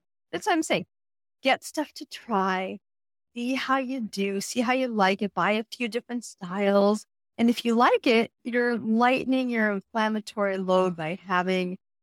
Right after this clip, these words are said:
less for your body to have to digest, absorb, and get rid of the cellular waste.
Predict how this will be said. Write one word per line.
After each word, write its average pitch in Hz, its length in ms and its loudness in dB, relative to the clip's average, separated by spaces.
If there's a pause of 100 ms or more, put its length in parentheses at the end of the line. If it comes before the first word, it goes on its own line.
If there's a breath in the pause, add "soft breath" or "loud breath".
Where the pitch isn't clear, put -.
(160)
less 214 540 -2
for 233 80 -4
your 208 140 4
body 196 340 2
to 196 100 0
have 185 260 -2
to 180 160 -2 (520)
digest, 190 800 0 (560)
absorb, 196 1120 4 (460)
and 185 240 0
get 190 200 2
rid 196 200 2
of 196 140 4
the 190 80 -2
cellular 185 600 2
waste. 175 640 -2